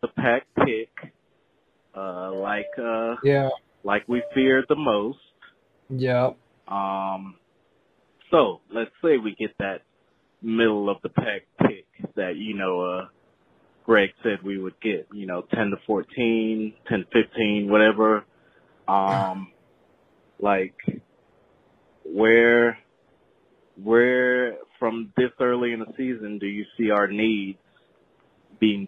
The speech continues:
Speaker 1: placed? Um, do we go out there and try to draft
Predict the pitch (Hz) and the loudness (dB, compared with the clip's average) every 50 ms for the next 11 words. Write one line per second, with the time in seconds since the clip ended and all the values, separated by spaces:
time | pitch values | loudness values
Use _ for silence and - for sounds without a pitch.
0 | - - - 120 113 113 104 90 87 85 - _ _ - - _ _ - 90 92 | -12 -6 0 2 2 2 2 0 -4 -10 -14 _ _ -20 -20 _ _ -8 -6 -4
1 | 92 90 90 90 90 90 87 87 90 90 _ _ _ _ _ _ _ _ _ _ | -4 -4 -4 -6 -6 -8 -10 -12 -16 -20 _ _ _ _ _ _ _ _ _ _
2 | _ _ _ _ _ _ _ _ - 92 90 92 90 90 90 - - - 104 101 | _ _ _ _ _ _ _ _ -6 -4 -2 -2 -2 -2 -4 -6 -2 2 4 4
3 | 101 98 98 - - 101 98 98 101 98 98 - - 120 107 95 95 90 92 92 | 6 4 4 2 0 -2 0 0 -2 -4 -4 -4 -2 0 2 2 0 0 -2 -2
4 | 92 92 92 92 - _ _ _ _ _ _ _ _ _ _ _ _ _ _ _ | -4 -4 -6 -8 -10 _ _ _ _ _ _ _ _ _ _ _ _ _ _ _
5 | _ _ _ _ _ _ _ _ _ _ - - 113 101 101 101 101 101 101 101 | _ _ _ _ _ _ _ _ _ _ -4 2 2 4 4 4 4 2 2 0
6 | - | -4